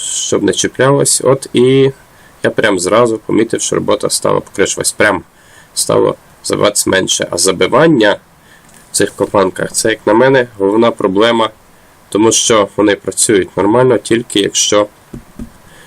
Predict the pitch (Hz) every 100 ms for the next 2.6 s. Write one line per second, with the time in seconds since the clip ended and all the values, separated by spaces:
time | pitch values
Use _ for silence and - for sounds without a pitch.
0 | - - - - - 101 98 98 - -
1 | - - - - - - 110 110 104 -
2 | 107 104 - 95 - 95